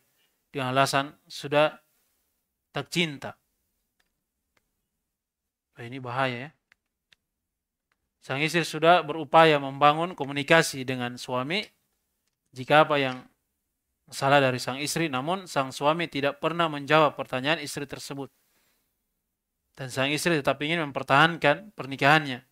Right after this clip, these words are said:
dengan alasan perceraian adalah suatu hal yang Allah benci meskipun Allah membolehkannya.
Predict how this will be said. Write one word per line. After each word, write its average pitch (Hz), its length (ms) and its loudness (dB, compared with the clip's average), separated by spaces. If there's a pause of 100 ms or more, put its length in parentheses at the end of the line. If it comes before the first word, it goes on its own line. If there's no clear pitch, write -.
(120)
dengan 127 240 -6
alasan 147 400 4 (560)
perceraian 143 380 0
adalah 131 340 2
suatu 135 320 -6
hal 139 160 4
yang 123 240 -4
Allah 120 240 -8
benci 123 240 -10
meskipun 139 480 -12
Allah 135 240 -2
membolehkannya. 123 640 -8